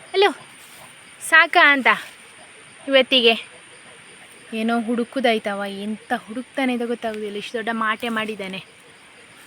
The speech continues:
ನಾವು ಮುಂಚೆ ಎಲ್ಲ ಈ ಥರ ಮಾಟೆ ಇದ್ರೆ ಹೆಗ್ಗಣ ಬಂದು ಮಾಡೋದು ಅಂತ ಅನ್ಕೊಳ್ಳೋದು. ಈ ಥರ ಟಿಂಕಿಯೇ ಮಾಡ್ತಾನೆ ಅಂತ ಯಾರಿಗೆ ಗೊತ್ತುಂಟು?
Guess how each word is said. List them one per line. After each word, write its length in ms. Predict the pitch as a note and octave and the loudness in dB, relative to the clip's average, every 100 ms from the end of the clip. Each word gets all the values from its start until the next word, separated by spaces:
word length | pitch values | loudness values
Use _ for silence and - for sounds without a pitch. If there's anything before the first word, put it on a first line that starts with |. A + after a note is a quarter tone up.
| - - - - A3+ | -20 -20 -20 -16 -6
ನಾವು 560 | G3+ G#3 A#3 A#3+ C4 | -2 0 0 0 -2
ಮುಂಚೆ 400 | B3 B3 A#3+ - | -2 -4 -2 0
ಎಲ್ಲ 160 | B3 A#3+ | 2 2
ಈ 120 | A#3 | 0
ಥರ 160 | A#3 A#3 | 0 0
ಮಾಟೆ 340 | A#3 A3+ A#3 | 2 2 0
ಇದ್ರೆ 200 | A#3 G#3 | -2 -2
ಹೆಗ್ಗಣ 340 | A3 A#3 A3 A3+ | -2 -2 0 2
ಬಂದು 240 | A3 A3 A3 | 2 0 2
ಮಾಡೋದು 360 | A3+ A3 G#3 | 2 2 0
ಅಂತ 120 | G#3 A3+ | -2 0
ಅನ್ಕೊಳ್ಳೋದು. 560 | B3+ D4 B3 F3+ F#3 - - - - | 0 2 2 2 -6 -10 -20 -14 -8
ಈ 80 | A3 | -2
ಥರ 160 | C#4+ B3+ | 0 0
ಟಿಂಕಿಯೇ 460 | C#4 A#3+ A3+ C4 | 0 0 0 2
ಮಾಡ್ತಾನೆ 440 | B3 A#3 A3+ A#3 A3 | 4 4 2 0 -2
ಅಂತ 100 | A3 | 0
ಯಾರಿಗೆ 400 | A3+ F3+ F3+ C4+ | -2 -2 -2 -2
ಗೊತ್ತುಂಟು? 680 | C4 - A3 G#3 G3 A3 - | -4 -4 -8 -6 -6 -8 -12